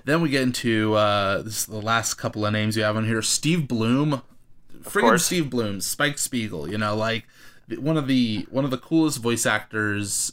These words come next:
Speaker 1: I think, in, in business, in the business today. I've had the pleasure of meeting him. He's a really nice dude.
Speaker 2: I know.
Speaker 1: Um,
Speaker 2: He said my name in the video you guys sent me.
Speaker 1: <laughs>
Speaker 2: That was pretty
Speaker 1: Um,
Speaker 2: cool.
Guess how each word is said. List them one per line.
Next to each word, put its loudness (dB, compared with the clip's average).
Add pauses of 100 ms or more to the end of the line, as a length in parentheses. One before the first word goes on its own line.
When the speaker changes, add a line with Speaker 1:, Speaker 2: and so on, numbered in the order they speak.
Speaker 1:
I -4
think, -6
in, -4 (460)
in -2 (1040)
business, 0
in -2
the 0
business 0
today. 0
I've 0
had -2
the -4
pleasure -4
of -4
meeting -4
him. -4
He's -4
a -4
really -2
nice -4
dude. -2 (320)
Speaker 2:
I 2
know. 6
Speaker 1:
Um, 0 (220)
Speaker 2:
He -2
said 2
my 2
name 2
in 0
the 2
video 2
you 2
guys -2
sent -8
me. -2
Speaker 1:
<laughs> -4 (920)
Speaker 2:
That 6
was 2
pretty 4
Speaker 1:
Um, 2
Speaker 2:
cool. -2